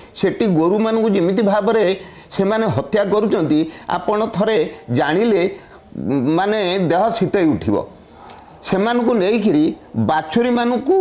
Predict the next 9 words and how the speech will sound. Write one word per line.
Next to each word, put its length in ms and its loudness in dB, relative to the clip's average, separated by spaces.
ବଡ଼ 260 0
ସାଂଘାତିକ 440 0
ଭାବରେ 400 0
ମରାଯାଉଛି। 760 0
ତାଙ୍କ 220 -2
ଭିତରେ, 380 0
ତାଙ୍କ 260 -2
ଉପରେ 340 0
ଟୁ 120 0